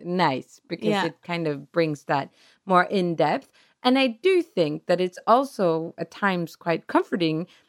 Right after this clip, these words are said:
Speaker 1: to know that you can't define yourself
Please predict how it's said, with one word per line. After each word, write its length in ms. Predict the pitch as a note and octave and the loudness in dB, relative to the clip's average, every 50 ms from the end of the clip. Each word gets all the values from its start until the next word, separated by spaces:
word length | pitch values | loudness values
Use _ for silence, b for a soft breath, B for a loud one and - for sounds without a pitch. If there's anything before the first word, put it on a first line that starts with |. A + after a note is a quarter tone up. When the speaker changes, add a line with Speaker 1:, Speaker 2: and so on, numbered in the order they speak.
| b _ _ | b _ _
Speaker 1:
to 140 | - - A#3 | -2 0 2
know 400 | G#3+ G#3+ A3 A3 G#3+ G3 F#3 F3+ | 2 4 4 4 4 4 2 2
that 480 | F3 F3+ - F3 E3+ D#3+ D#3 D#3 - _ _ | 0 2 2 4 4 4 2 0 -4 _ _
you 120 | F3 E3 - - | -20 -20 -14 -6
can't 320 | - G3+ F#3 F3 D#3 _ | -4 -2 -2 -2 -4 _
define 580 | - F3 - _ _ F#3+ F#3 F#3 G3 G3+ G3 F#3 | -12 -12 -12 _ _ 2 4 4 4 2 0 0
yourself 400 | E3+ E3 D3+ - D#3+ C#3+ C#3+ | -2 -2 -2 -2 -4 -4 -4